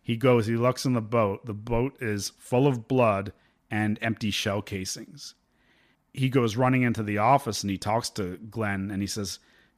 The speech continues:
"Glenn, what the hell's going on? There's, like, blood in the boat. There's shell casings. I don't know what just happened, but we have to get this ready. Like, we have a business to run here." And Glenn says,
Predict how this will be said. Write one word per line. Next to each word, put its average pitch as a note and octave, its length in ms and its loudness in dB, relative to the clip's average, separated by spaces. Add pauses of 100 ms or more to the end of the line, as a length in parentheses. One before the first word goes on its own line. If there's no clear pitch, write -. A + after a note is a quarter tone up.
"Glenn, C3+ 280 4
what C#3+ 180 -2
the C3+ 100 -4
hell's B2 320 0
going G2+ 320 -2
on? A2+ 300 -2
There's, F2+ 180 -10
like, E2 240 -12
blood G#2+ 220 0
in C3+ 100 4
the C3 80 4
boat. A#2 400 -2
There's G2+ 140 -10
shell G#2+ 300 -4
casings. D3 680 -2 (600)
I A#2 100 2
don't C3+ 120 4
know B2 60 4
what A#2 220 2
just - 220 -8
happened, C#3 680 2
but F#2+ 260 -4 (1200)
we C3 320 4
have B2 200 0
to B2+ 100 -2
get A#2+ 200 0
this - 200 -6
ready. C3+ 280 2
Like, F#2+ 180 -4
we C3+ 60 2
have C3+ 120 4
a G#2+ 60 -2
business D#3+ 440 -2
to - 120 -6
run G2 240 -4
here." F2 380 -6 (420)
And A#2 580 2
Glenn B2 260 2
says, G#2 520 -2